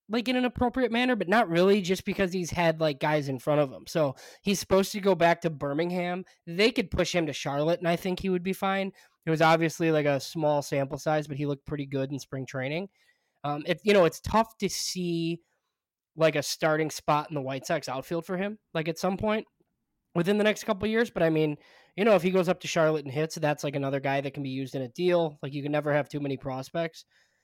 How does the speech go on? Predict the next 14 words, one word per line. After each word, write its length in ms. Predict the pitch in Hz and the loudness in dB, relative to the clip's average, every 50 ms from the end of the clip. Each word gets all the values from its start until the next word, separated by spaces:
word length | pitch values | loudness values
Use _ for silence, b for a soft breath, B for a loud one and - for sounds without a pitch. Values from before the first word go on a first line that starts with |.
| _ _ _ | _ _ _
So, 580 | - - - 160 151 147 143 139 135 135 - _ - | -6 0 4 6 6 6 4 2 0 -4 -10 _ -4
you 100 | 180 175 | 0 2
know, 100 | 170 160 | 4 4
he 80 | 151 143 | 4 4
hits, 260 | 160 160 160 - - | 2 2 0 -2 -4
hits 220 | - 170 156 - | -2 -4 -2 -2
from 140 | - 175 165 | -2 -2 0
the 60 | 156 | 0
left 220 | 156 156 151 - - | 2 0 0 -2 -2
side. 340 | - 160 147 147 147 139 | -2 0 2 2 0 0
He 100 | 139 156 | -2 -4
can 140 | - 156 143 | -4 -4 -4
play 280 | - - - 160 151 143 | -4 -2 -2 0 0 0
center. 600 | - - - - 151 147 143 139 139 139 135 | -2 -4 -2 -2 -2 0 0 -2 -4 -6 -8